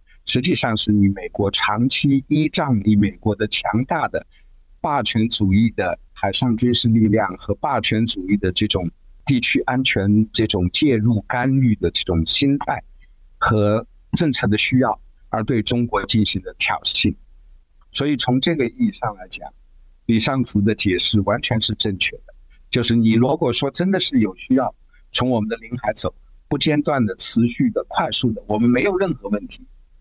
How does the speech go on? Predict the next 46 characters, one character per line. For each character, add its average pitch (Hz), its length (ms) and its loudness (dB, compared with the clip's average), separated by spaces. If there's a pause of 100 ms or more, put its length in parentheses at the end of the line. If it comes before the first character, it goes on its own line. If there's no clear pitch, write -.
(220)
但 165 120 -4
是 170 160 -2
你 127 180 2
问 147 120 -2
题 - 160 -4
是 123 180 0
你 123 140 4
美 113 160 4
国 127 160 -4
动 240 220 0
不 214 100 2
动 170 240 -2
以 107 160 4
所 98 240 -2
谓 120 160 0
的 107 140 -2
航 120 240 -2
行 127 180 2
自 120 240 2
由， 101 260 -2 (280)
然 120 120 -2
后 127 120 0
派 139 200 -2
出 123 160 0
军 127 280 0
舰 117 260 0
进 - 180 0
入 110 180 4
南 107 200 2
海 113 140 -2
岛 92 180 -2
礁， 113 240 -2 (260)
你 127 80 0
实 135 200 -2
际 196 180 0
上 135 220 -2
是 120 140 2
对 139 200 0
中 135 320 0
国 120 180 -2
进 120 200 0
行 110 260 0 (240)
军 175 220 0
事 - 160 0
的 123 120 -2
挑 - 200 -4